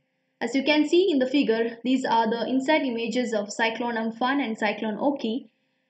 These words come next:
which were produced during the cyclonic situations. And similarly, we have the deployment and networking of Doppler radar, which also facilitate in the improvement of analyzing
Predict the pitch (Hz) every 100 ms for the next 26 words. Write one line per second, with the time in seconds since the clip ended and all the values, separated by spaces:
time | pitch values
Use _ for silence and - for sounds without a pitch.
0 | _ - - 254 254 285 262 269 330 339
1 | - 220 233 226 233 233 226 214 208 214
2 | 208 208 208 196 202 302 339 - _ _
3 | _ _ _ _ _ _ _ - 302 349
4 | 370 392 381 320 277 269 247 254 - 277
5 | 277 302 311 277 226 233 240 269 262 220
6 | 220 214 233 233 294 254 214 214 214 -
7 | - - 247 214 285 381 370 302 254 240
8 | - 247 - 220 214 226 240 240 247 233
9 | 226 - 214 220 226 240 240 311 330